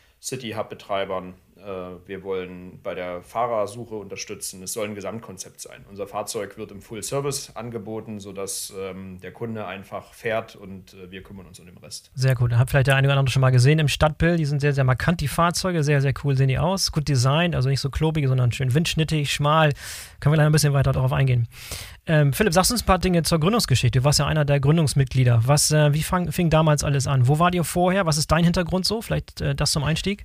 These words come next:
Speaker 1: Genau, also ich hab mal Fahrzeugtechnik studiert an der T U Berlin, noch als Diplom.
Speaker 2: Ah ja, das passt.
Speaker 1: Äh, genau,
Speaker 2: Ja.
Speaker 1: echter Diplom-Ingenieur.
Speaker 2: <laughs>
Speaker 1: Das gibt's ja jetzt noch selten. Ähm, und hab mich damals schon im Studium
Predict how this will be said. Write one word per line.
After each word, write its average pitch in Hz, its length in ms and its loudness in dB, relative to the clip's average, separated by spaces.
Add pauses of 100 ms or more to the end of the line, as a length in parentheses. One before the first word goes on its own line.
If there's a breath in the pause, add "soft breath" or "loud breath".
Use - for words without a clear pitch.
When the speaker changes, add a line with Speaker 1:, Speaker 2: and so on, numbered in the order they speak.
Speaker 1:
Genau, 131 260 0
also 117 220 -4
ich 143 220 -6
hab 147 140 -2
mal 131 320 -2
Fahrzeugtechnik 156 680 -6
studiert 151 400 -6
an 135 100 -6
der 127 120 -8
T 139 140 -10
U 135 100 -8
Berlin, 131 380 -6
noch 131 160 -8
als 123 260 -8
Diplom. 127 380 -8
Speaker 2:
Ah 151 60 2
ja, 127 220 4 (520)
das - 100 2
passt. 123 300 2
Speaker 1:
Äh, 123 80 -8 (720 loud breath)
genau, 123 240 4
Speaker 2:
Ja. 110 60 -2
Speaker 1:
echter 147 220 -2
Diplom-Ingenieur. 147 760 0 (500)
Speaker 2:
<laughs> 151 520 4
Speaker 1:
Das - 420 -12
gibt's - 240 -14
ja 117 80 0
jetzt 117 180 -4
noch 120 120 -10
selten. 131 460 -6 (460 loud breath)
Ähm, 123 600 0 (260)
und 120 640 -4
hab 120 240 -8
mich - 380 -8
damals 135 420 -2
schon 143 160 -4
im 131 80 -8
Studium 123 640 -8